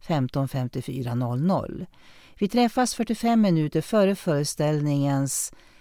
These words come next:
början i teaterfoajén den elfte april. Teaterklassiker i rapp och i mångbottnad tolkning som är på turné med Grynet Molvig och Christer Henriksson.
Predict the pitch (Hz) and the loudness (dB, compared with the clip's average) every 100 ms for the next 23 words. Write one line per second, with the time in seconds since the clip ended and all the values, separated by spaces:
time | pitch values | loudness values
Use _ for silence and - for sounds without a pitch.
0 | - 156 190 185 147 170 214 170 151 233 | -14 0 6 6 6 4 4 4 2 2
1 | 226 170 - - 135 120 110 - 127 127 | 4 2 0 -4 -2 0 -2 -2 -2 -2
2 | - 135 127 135 190 180 131 113 113 113 | -6 -4 -2 -2 2 2 2 0 -2 -4
3 | 113 - 117 - - - - 120 - 139 | -6 -6 -8 -10 -12 -14 -12 -14 -10 -6
4 | 165 143 - - 170 170 - - _ _ | -4 -6 -8 -16 -16 -20 -20 -20 _ _
5 | - 214 208 185 185 - 208 220 - 233 | 2 6 8 8 2 4 2 2 0 -2
6 | 226 220 214 160 156 190 220 - - 175 | 2 4 4 2 4 2 2 -2 -4 -2
7 | 214 208 175 151 147 190 - - 185 170 | 2 4 4 4 4 2 2 0 2 0
8 | - 180 131 - 240 180 151 - - - | 0 0 0 0 0 0 0 -6 -16 -20
9 | - - - 269 269 302 - 226 147 196 | -20 -6 2 2 2 0 2 4 6 6
10 | 214 139 120 131 170 240 269 269 220 208 | 4 4 2 2 4 4 4 4 4 4
11 | 220 220 220 - 185 - 120 175 - - | 4 2 2 0 -4 -4 0 0 0 -2
12 | 139 120 - 123 110 120 147 - - - | -2 -2 -4 -4 -4 -4 -6 -6 -8 -8
13 | - - | -10 -14